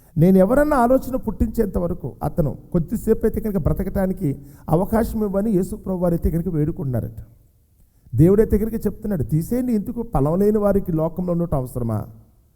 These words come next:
ఎందుచేత ఈ లోకానికి వాళ్ళు వచ్చారన్న సంగతిని మరిచి ఏదో తోటలో చెట్లు నాటినప్పుడు అన్ని చెట్లు కూడా ఫలం ఇవ్వండి, కొన్ని అయితే కనుక,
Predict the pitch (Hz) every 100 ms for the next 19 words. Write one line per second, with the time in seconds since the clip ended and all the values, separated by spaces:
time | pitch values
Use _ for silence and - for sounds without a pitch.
0 | _ _ _ _ - - 165 240 254 269
1 | 269 220 196 233 233 226 196 185 - 226
2 | 214 214 190 196 190 175 160 - 185 101
3 | 107 - - - _ - 151 - 139 175
4 | 220 220 135 104 175 196 226 180 180 190
5 | 185 190 160 190 214 233 214 202 214 -
6 | 180 202 233 220 165 - - - _ 156
7 | 160 185 208 202 - 165